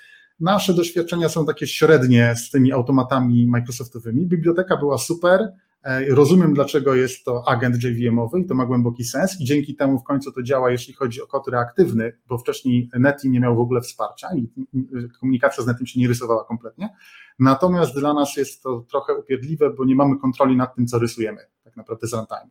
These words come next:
więc to było super, żeby to mieć nad tym kontrolę. Także to jest ostatni ro-, trzeci rodzaj diagramów as a code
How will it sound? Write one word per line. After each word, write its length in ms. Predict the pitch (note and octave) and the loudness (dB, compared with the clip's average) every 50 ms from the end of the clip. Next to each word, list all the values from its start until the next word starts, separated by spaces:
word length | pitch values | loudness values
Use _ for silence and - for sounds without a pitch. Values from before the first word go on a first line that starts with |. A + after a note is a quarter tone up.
| _ _ | _ _
więc 160 | A#2+ A#2+ A#2+ - | -8 -8 -6 -6
to 80 | C3 | -6
było 240 | A#2+ A#2+ B2+ B2+ A#2 | -2 -2 -2 -2 -2
super, 280 | A#2+ - - - B2+ A#2 | -4 -8 -4 -2 0 0
żeby 240 | A#2 A#2 A#2 A#2 | 0 0 -2 -4
to 180 | A#2 - A2+ A#2 A#2 _ | -4 -4 -6 -6 -4 _
mieć 200 | B2+ B2 A#2+ B2 | -2 -2 -2 -2
nad 140 | A#2+ B2 - | -6 -6 -6
tym 100 | A#2 A2+ | -8 -10
kontrolę. 340 | - A2 - _ - - - _ _ _ _ _ _ _ _ _ _ _ | -10 -10 -18 _ -20 -20 -20 _ _ _ _ _ _ _ _ _ _ _
Także 180 | - A2+ B2 B2+ | -10 -8 -6 2
to 80 | B2 | 4
jest 120 | D3 C#3+ - | 4 4 4
ostatni 320 | - - G3 F#3+ F#3+ F3 | 4 4 4 6 6 6
ro-, 100 | E3 E3+ | 6 6
trzeci 300 | E3+ - - F#3+ F#3+ F#3 | 4 4 0 2 2 4
rodzaj 260 | E3+ E3+ C#3+ D3 C#3+ | 4 4 4 4 2
diagramów 400 | B2+ C3 B2 D3 D3+ D3 D3 C#3 - - _ _ | 2 2 2 2 2 2 2 0 -2 -6 _ _
as 140 | - C3 B2+ | -2 0 0
a 60 | C#3 | 2
code 380 | - - A#2+ A2 G#2+ - - | 2 2 2 0 0 -4 -12